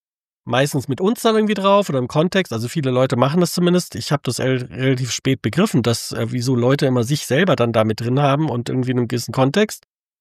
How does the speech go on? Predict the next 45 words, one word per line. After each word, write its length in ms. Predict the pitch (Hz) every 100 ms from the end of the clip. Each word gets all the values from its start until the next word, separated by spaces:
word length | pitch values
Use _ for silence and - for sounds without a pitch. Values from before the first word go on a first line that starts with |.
| _ _
Ähm, 360 | 143 139 139 - _
warum 800 | 123 143 160 156 139 - - 214 254 _ -
auch 220 | 135 -
Partnerinnen 560 | - 214 262 180 139 131
mit 220 | 156 -
mir 340 | 156 185 240 143
Bilder 400 | 117 190 175 143
machen 300 | 139 139 127
wollten. 240 | 120 120
„Hier, 200 | 160 269
lass 180 | 220 196
uns 100 | 190
ein 100 | 180
Bild 220 | 233 233
von 140 | 190
uns 180 | 185 -
zusammen 320 | 170 214 254
hier 140 | 202 180
machen.“ 360 | 151 - 110 92 _ _ _ _
Ich 80 | -
habe 140 | - 107
mir 120 | 117
gedacht, 240 | 98 95 - _ -
„Wieso? 420 | - 92 120 175
Ich 180 | 104 -
weiß 300 | 104 143 - -
doch, 280 | 117 110 -
wie 140 | - 113
du 120 | 113
aussiehst 480 | 113 117 - 113 -
und 80 | 110
wie 100 | 117
ich 140 | -
aussehe 420 | 110 104 - 110
und 240 | 104 107 -
also 260 | 98 104
wieso 260 | 107 113 104
will, 340 | 120 113 - - - -
also 300 | - 107 113 -
warum? 540 | 92 107 123 233 147
Lass 160 | 120 131
uns 80 | 131
doch 80 |
lieber 200 | 131 131
die 260 | 113 120 110